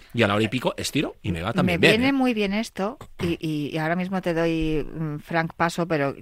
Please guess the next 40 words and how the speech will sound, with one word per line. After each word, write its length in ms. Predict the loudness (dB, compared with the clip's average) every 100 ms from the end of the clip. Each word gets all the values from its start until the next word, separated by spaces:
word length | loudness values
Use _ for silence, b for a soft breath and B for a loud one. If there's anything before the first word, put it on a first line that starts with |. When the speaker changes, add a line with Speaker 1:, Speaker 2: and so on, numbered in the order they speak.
| -4
Speaker 2:
ya 100 | -2
sabéis 280 | 0 0 0
que 120 | 2
yo 80 | 0
soy 120 | 2
vuestro 320 | 0 0 -2 -2
conejillo 460 | -2 -4 -2 0
de 80 | 2
indias 340 | 0 0 0
aquí, 240 | -4 -4 -2
que 280 | 0 0 2
claro, 260 | 4 4
yo 160 | 0 0
Speaker 1:
<laughs> 60 | -2
Speaker 2:
me 200 | -2 -2
pongo 240 | 0 0
como 180 | 0 0
ejemplo 340 | 0 0 -2
porque 240 | -2 -2 -2
yo 120 | -2
soy 160 | -2 0
corredora 540 | 0 2 0 2 0
popular 580 | -2 -4 -2 2 2 0
y, 160 | -4 -4
y 240 | -4 -2
hago 240 | -2 0
el, 180 | 0 0 B B
estoy 220 | -16 -8 -8
siguiendo 320 | -4 -2 -2
vuestros 320 | -2 -4 -4
consejos 560 | -4 -2 -2 0 0 2
y 80 |
estoy 220 | 0 2 0
Speaker 1:
<laughs> 0 |
Speaker 2:
haciendo 300 | 2 0 2
todo 140 | 2
lo 80 | 0
que 80 | -2
me 100 | -6
decís. 300 | -6 -10